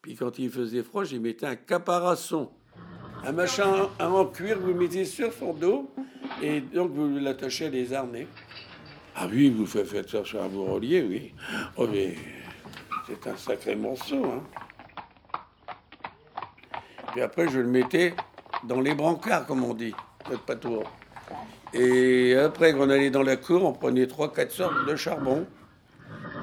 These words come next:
Il y avait des boules ordinaires, il y avait des, du, du charbon russe, il y avait des noisettes,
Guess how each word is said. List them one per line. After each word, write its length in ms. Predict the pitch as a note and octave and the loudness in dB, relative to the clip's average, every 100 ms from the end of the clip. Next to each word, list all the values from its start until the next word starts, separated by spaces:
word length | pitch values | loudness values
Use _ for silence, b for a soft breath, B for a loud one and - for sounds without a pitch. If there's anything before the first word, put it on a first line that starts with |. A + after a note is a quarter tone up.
| - - - - - | -14 -18 -20 -18 -2
Il 80 | D3+ | 2
y 100 | D3 | 4
avait 220 | C#3 D#3 | 4 2
des 140 | D3 D#3 | 4 4
boules 240 | D#3 E3 | 6 6
ordinaires, 800 | E3 C3 D3 C#3 C#3 C3+ C#3 D3+ - _ _ _ - - D3+ - - - - - | 6 6 2 4 4 4 2 -2 -10 _ _ _ -18 -12 -10 0 0 0 -8 -4
il 80 | D3 | 4
y 100 | D#3+ | 6
avait 260 | D#3 D#3+ | 6 6
des, 600 | D#3 D#3 D#3 D3+ D3+ D3 | 6 6 6 2 2 0
du, 240 | C3+ D3+ C3+ - | 0 0 -2 -6
du 160 | D3 C#3+ | -6 -2
charbon 560 | - D3+ B2+ D3 C3+ | 2 2 4 4 4
russe, 560 | C3 D3+ F#3 - - - - - - - - - B B B B B | 4 4 2 -2 -10 -12 -16 -20 -20 -20 -20 -20 B B B B B
il 100 | - | -2
y 80 | D3 | 4
avait 260 | D3+ D#3 D3+ | 6 6 6
des 160 | D#3+ | 6
noisettes, 720 | D#3+ E3 E3 C#3+ B2+ E3 F#3+ | 6 8 6 6 2 4 4